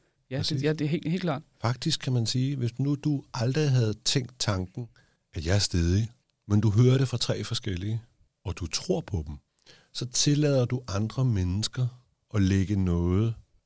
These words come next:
Speaker 2: i din øverste identitetsskuffe. Nu får de lov til at bestemme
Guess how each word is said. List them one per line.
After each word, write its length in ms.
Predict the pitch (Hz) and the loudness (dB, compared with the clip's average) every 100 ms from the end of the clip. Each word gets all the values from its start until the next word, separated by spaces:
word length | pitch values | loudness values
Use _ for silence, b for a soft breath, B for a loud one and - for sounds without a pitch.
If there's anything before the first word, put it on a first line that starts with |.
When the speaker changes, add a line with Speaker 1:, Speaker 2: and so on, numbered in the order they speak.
| _ | _
Speaker 2:
i 80 | 101 | -6
din 300 | 87 104 - - | -2 -2 -2 -4
øverste 460 | 90 92 98 - 101 _ _ - | -2 -2 -6 -8 -12 _ _ -10
identitetsskuffe. 880 | 87 85 80 - 127 - 80 87 - _ | -4 -4 -4 -8 -8 -10 -14 -16 -20 _
Nu 80 | 113 | -4
får 140 | 117 123 | -4 -2
de 180 | 147 | -2
lov 280 | 131 120 101 | 0 2 0
til 140 | - 131 | 0 0
at 120 | 120 - | -2 -4
bestemme 560 | - 98 - 95 95 | 0 2 4 6 6